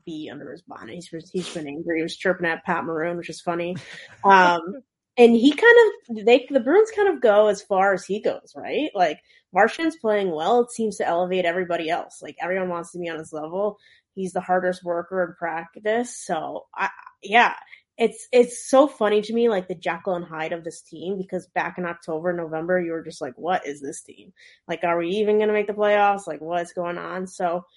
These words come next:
Speaker 1: now you're starting to see those games in hand and them actually picking up points in those games in hand. We've talked about, you know, there's a million games in hand that they have, but it doesn't matter unless you put the points up. And right now they're, they're on a great little run here. So hopefully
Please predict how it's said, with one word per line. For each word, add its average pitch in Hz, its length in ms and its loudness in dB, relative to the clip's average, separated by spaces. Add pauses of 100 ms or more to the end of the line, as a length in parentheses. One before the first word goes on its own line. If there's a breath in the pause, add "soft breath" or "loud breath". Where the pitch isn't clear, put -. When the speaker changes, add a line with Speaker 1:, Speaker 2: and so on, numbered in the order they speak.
(200 soft breath)
Speaker 1:
now 226 260 6
you're 294 140 4
starting 254 280 2
to 226 60 -2
see 220 220 -6
those 202 220 0
games 196 360 -4
in 190 80 -4
hand 180 400 -4
and 214 160 0
them 175 160 -2
actually 180 360 -6
picking 185 300 -8
up 170 200 -8
points 170 320 -10
in 175 60 -12
those 170 160 -10
games 165 280 -12
in 165 100 -10
hand. 170 360 -6
We've 156 160 -10
talked 165 240 -10
about, 160 260 -6 (380)
you 165 80 -8
know, 156 200 -8
there's 175 220 -4
a 180 40 -2
million 160 300 -4
games 156 280 -12
in 156 80 -18
hand 170 260 -8
that 165 100 -8
they 165 120 -12 (180)
have, 175 320 4 (100)
but 175 260 6 (460)
it - 120 -20
doesn't 233 260 8
matter 226 280 8
unless 180 280 -4
you 190 60 -14
put - 180 -6
the - 80 -20
points 180 380 -6
up. 247 160 0
And 185 100 -6
right 180 160 -2
now 175 240 -4
they're, 185 260 0
they're 185 140 -2
on 175 80 -2
a 180 80 -6
great 170 380 -6 (320)
little 175 280 -2
run 175 240 0
here. 226 320 -2
So 185 220 -2
hopefully 220 680 -2